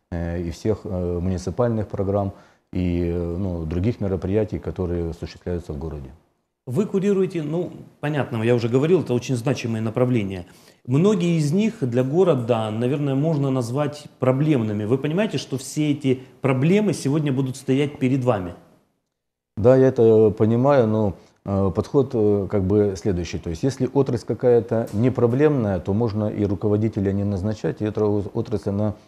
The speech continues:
Speaker 1: э, как бы может существовать сама собой. Но это, как говорится, кл-, м, даже не классика, это так, фантазия.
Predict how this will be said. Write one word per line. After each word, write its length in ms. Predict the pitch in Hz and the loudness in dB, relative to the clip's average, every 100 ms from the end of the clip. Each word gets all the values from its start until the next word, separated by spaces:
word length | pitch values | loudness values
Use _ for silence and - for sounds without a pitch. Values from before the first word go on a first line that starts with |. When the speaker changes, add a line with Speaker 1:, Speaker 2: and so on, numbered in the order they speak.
| _ _ 104 | _ _ -6
Speaker 1:
э, 320 | 98 95 92 | -2 -2 -2
как 120 | 110 98 | 0 2
бы 140 | 95 | 2
может 280 | 107 104 - | 2 -2 -4
существовать 500 | 90 95 - 92 98 | -8 -8 -4 -2 -2
сама 240 | 92 98 | -4 -4
собой. 340 | - 92 76 76 | -4 -4 -4 -2
Но 100 | 107 | -2
это, 400 | 123 113 107 95 | 0 2 2 0
как 80 | 92 | -4
говорится, 300 | 101 98 98 | -4 -2 -4
кл-, 180 | - 131 | -4 -6
м, 340 | 107 104 87 90 | -2 -2 -2 -2
даже 260 | 95 95 | -2 -2
не 100 | 98 | -4
классика, 460 | - 127 123 85 98 | -2 -2 -2 -4 -4
это 140 | 92 | -4
так, 240 | 92 87 - | -4 -6 -4
фантазия. 580 | 117 110 92 73 71 | -2 0 -2 -2 -12